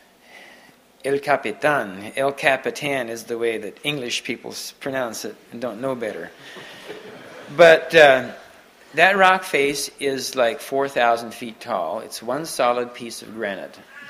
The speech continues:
Uh, as far as they know, it's the largest piece of granite in, uh, in the world.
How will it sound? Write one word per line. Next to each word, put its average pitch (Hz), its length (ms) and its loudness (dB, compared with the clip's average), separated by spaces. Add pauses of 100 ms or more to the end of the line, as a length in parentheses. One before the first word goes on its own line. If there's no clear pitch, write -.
(380)
Uh, - 40 -12 (460)
as 104 140 -12
far 117 240 0
as 123 160 -4
they 131 100 -6
know, 113 180 -8
it's 107 220 -10
the 101 100 -6
largest 127 580 -4 (340)
piece 123 260 -10
of 120 120 -12
granite 113 400 -8 (520)
in, 113 380 -8
uh, 101 300 -6 (640)
in 123 120 -6
the 113 80 -8
world. 110 480 -4